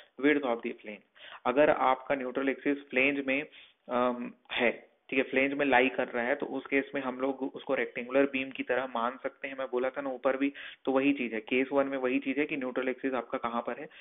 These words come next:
flange में है। तो इस case में diagram ऐसा कुछ बन जाएगा, ये आपका टी beam है, ये देखो neutral axis कहाँ से flange से cross होके जा रहा है, बस यहाँ पर थोड़ा zoom करूंगा तो diagram आपका यहाँ पर compression zone थोड़ा छोटा बन रहा है, लेकिन बन वैसे ही रहा है जैसे rectangular section में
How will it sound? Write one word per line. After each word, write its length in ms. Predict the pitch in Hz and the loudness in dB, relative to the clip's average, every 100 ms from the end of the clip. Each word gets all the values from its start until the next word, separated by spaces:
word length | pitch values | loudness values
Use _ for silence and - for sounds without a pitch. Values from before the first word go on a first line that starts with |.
| - _ | -20 _
flange 260 | 127 127 113 | 0 0 -2
में 60 | 110 | -6
है। 120 | 104 - - - _ | -10 -18 -20 -20 _
तो 60 | 135 | 4
इस 100 | 139 | 4
case 200 | 143 143 147 | 4 2 2
में 80 | 135 | 2
diagram 360 | 120 127 131 | 4 4 2
ऐसा 160 | 127 139 | 0 -2
कुछ 180 | 139 127 | -4 -2
बन 140 | 135 | 0
जाएगा, 220 | 131 135 147 | 2 4 4
ये 80 | |
आपका 240 | 127 117 123 | 2 0 -4
टी 180 | 120 131 | -4 -4
beam 220 | 131 135 | -4 -4
है, 120 | 147 - - - - | -6 -6 -18 -14 -4
ये 140 | 123 135 | 2 4
देखो 220 | 139 143 | 4 2
neutral 320 | 123 123 131 | -2 0 0
axis 240 | 131 143 139 | 0 -2 -2
कहाँ 220 | 127 123 | -2 -2
से 60 | 139 | -4
flange 360 | 135 123 131 131 | -4 -4 -4 -4
से 100 | 139 | -4
cross 320 | 135 120 127 131 | 0 2 2 0
होके 180 | 127 | -4
जा 160 | 127 120 | 0 0
रहा 120 | 131 | 0
है, 120 | 147 156 - - - | -4 -8 -14 -12 4
बस 180 | 131 135 | 4 6
यहाँ 140 | 131 | 2
पर 140 | 131 135 | 2 0
थोड़ा 160 | 135 131 | 0 0
zoom 200 | 127 139 | 0 0
करूंगा 300 | 135 127 127 | 0 2 0
तो 100 | 143 | 0
diagram 420 | 127 117 120 127 | 2 2 2 0
आपका 300 | 120 - 147 160 - - - | -2 -2 -2 -2 -8 -6 2
यहाँ 120 | 127 | 4
पर 180 | 135 135 | 4 4
compression 460 | 131 123 127 131 139 | 2 2 0 0 -2
zone 200 | 135 135 131 | -2 -2 0
थोड़ा 140 | 131 | 0
छोटा 300 | - 123 143 | 0 6 8
बन 100 | 143 | 8
रहा 160 | 127 131 | 6 2
है, 60 | |
लेकिन 280 | 143 139 131 | 2 0 2
बन 160 | 127 139 | 2 4
वैसे 280 | 131 123 147 | 2 0 0
ही 60 | |
रहा 120 | 143 | 0
है 100 | 135 | -2
जैसे 220 | 131 127 135 | -4 -2 -2
rectangular 500 | 127 135 131 131 131 | -2 -2 0 0 0
section 280 | 117 - | -4 -6
में 60 | 110 | -12